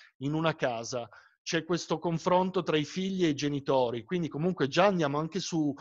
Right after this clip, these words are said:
dramma psicologico un pochino, che voglio dire, Stanislavski e Chekhov c'erano già stati, però il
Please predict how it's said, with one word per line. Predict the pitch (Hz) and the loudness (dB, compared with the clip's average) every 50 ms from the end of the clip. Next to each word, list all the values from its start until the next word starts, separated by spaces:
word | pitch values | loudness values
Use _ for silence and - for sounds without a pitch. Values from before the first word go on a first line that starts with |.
| - - - - | -12 -20 -20 -18
dramma | - 135 147 147 156 156 156 156 156 | -2 2 4 6 6 6 4 2 0
psicologico | - - - 151 - 147 139 151 160 147 131 120 117 123 113 - | 0 -4 -8 -4 -2 2 4 4 6 4 4 2 -2 -8 -8 -8
un | 123 123 | -8 -8
pochino, | 110 131 120 - - 127 123 120 117 113 110 | -8 -10 -10 -8 -8 -8 -8 -6 -6 -8 -8
che | - 135 123 | -8 -12 -8
voglio | 113 131 135 127 131 | -6 -6 -4 -4 -4
dire, | 123 127 123 117 117 110 | -4 -4 -4 -4 -6 -6
Stanislavski | - - 127 127 123 117 117 135 135 147 143 - - | -6 -8 -8 -10 -10 -6 -4 -2 0 0 -2 -2 -4
e | 135 - | -4 -2
Chekhov | - 175 165 - 170 143 | -2 -4 -2 -2 -4 -6
c'erano | 131 - - 139 135 139 139 | -4 -4 -4 -4 -4 -4 -6
già | 135 151 190 | -6 -6 -6
stati, | 185 - - 202 156 131 117 - - 113 107 - - - - - - _ | -4 -2 0 0 0 0 -2 -6 -10 -14 -14 -14 -16 -18 -18 -20 -10 _
però | - 160 180 208 | 4 8 8 8
il | 226 | 8